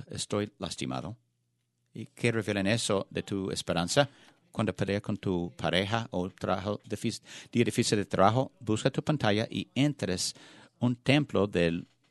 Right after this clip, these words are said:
un, un tipo, Pinterest, E S P N Plus, Amazon, buscando un poco de conforteza, un poco de distracción de tus pensamientos. Tú mueves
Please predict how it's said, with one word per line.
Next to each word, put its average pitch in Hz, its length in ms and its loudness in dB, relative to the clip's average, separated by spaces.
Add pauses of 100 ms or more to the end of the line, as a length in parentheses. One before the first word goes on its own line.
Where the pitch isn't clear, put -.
(200)
un, 101 200 -2
un 101 180 0
tipo, - 500 -2
Pinterest, 120 640 0 (500)
E 98 200 2
S 101 180 -2
P 87 160 0
N 85 120 0
Plus, - 680 0 (340)
Amazon, 117 560 0 (540)
buscando 113 320 0
un 110 60 -4
poco 131 260 2
de 110 120 2
conforteza, 110 760 0 (220)
un 104 160 -6
poco 120 300 0
de 104 140 -2
distracción 101 800 0
de 95 100 -2
tus - 140 -4
pensamientos. 110 680 -2 (1000)
Tú 117 180 -8 (520)
mueves 117 540 0